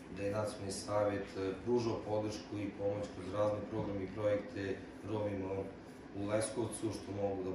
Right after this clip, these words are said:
potvrdi i ovde prisutni i gospodin Zoran i Januš, naravno i Božidar i, i Miroslav. I naravno, mi smo institucija koja je otvorena i uvek spremna za saradnju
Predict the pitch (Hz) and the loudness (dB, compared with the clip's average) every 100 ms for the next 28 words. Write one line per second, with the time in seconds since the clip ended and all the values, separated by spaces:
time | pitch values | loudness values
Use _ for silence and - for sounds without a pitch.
0 | 90 104 104 95 95 101 98 92 - 110 | 0 0 0 -4 -2 -2 -2 -2 -2 0
1 | - 110 90 98 90 87 87 82 82 82 | 0 -2 -2 -2 -2 -2 -4 -4 -6 -8
2 | - - - - 107 104 92 113 117 120 | -10 -12 -12 -6 -2 -2 -2 2 4 6
3 | 101 87 85 92 101 110 107 98 - 98 | 4 2 0 0 2 2 2 -2 -4 -4
4 | 98 92 92 92 92 87 - - 92 107 | -2 -2 -2 -2 -2 -4 -8 -12 -2 0
5 | 101 98 95 95 92 90 - - - - | 0 0 -2 0 0 -2 -6 -12 -12 -12
6 | - - 95 90 90 101 123 123 - 123 | -14 -8 -6 -4 -4 -4 -2 -2 0 0
7 | - - - - - - - 107 110 107 | 0 0 -8 -14 -14 -14 -12 -2 0 0
8 | 110 113 127 135 120 107 120 113 - 107 | 0 2 6 6 6 2 0 0 0 -2
9 | 104 101 107 92 - - 120 - 117 107 | -2 -4 -6 -8 -8 0 0 2 2 2
10 | - 101 101 98 98 98 95 - 104 - | 0 0 0 2 2 0 -2 -4 -2 -2
11 | - 110 104 101 101 98 107 113 101 - | 0 0 0 0 0 0 0 0 0 -2
12 | 107 110 101 95 - - 117 117 113 110 | 0 2 0 -2 -2 2 4 4 4 0